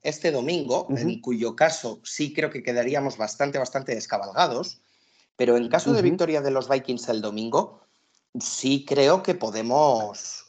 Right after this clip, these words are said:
Speaker 1: que podemos pelearle el número uno a los Eagles, porque a mí es cierto, es cierto que no me puedo sostener ni en datos, ni siquiera, ni siquiera en cosas objetivas.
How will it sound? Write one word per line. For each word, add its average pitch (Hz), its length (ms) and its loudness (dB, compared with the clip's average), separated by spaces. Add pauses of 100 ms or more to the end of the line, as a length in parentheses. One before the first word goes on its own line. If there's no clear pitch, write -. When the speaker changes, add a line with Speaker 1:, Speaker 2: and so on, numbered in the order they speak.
Speaker 1:
que 117 100 -6
podemos 101 400 -8
pelearle 127 460 0
el 123 100 -2
número 120 300 -2
uno 127 460 2 (420)
a 113 80 2
los 113 240 0
Eagles, 190 400 2 (240)
porque 143 260 2
a - 40 4
mí 196 320 -2 (920)
es 240 180 2
cierto, 247 540 2
es 190 180 4
cierto 220 320 2
que 151 80 -2
no 143 300 4
me 202 120 4
puedo 175 320 0
sostener 156 600 -4
ni 110 220 -8
en 98 160 -18
datos, 208 640 2 (300)
ni 127 300 2
siquiera, 143 1040 2
ni 113 180 -12
siquiera 131 440 -2
en 208 80 -2
cosas 170 300 -4
objetivas. 139 680 -4